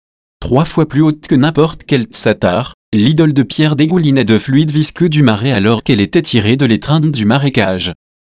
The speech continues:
Libérée de sa prison terrestre, l'idole fut transportée au siège du clergé de Tsatoga afin de tenter de comprendre ce qu'ils avaient découvert. Lorsque l'idole fut finalement placée à proximité de la fosse impie,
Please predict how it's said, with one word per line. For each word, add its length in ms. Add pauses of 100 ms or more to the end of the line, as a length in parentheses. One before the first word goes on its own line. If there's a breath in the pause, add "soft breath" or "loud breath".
(120)
Libérée 480
de 100
sa 160
prison 380
terrestre, 720 (220)
l'idole 400
fut 220
transportée 640
au 60
siège 340
du 120
clergé 500
de 120
Tsatoga 560
afin 240
de 100
tenter 320
de 120
comprendre 560
ce 120
qu'ils 320
avaient 180
découvert. 640 (380)
Lorsque 360
l'idole 400
fut 220
finalement 580
placée 480
à 100
proximité 680
de 100
la 120
fosse 300
impie, 380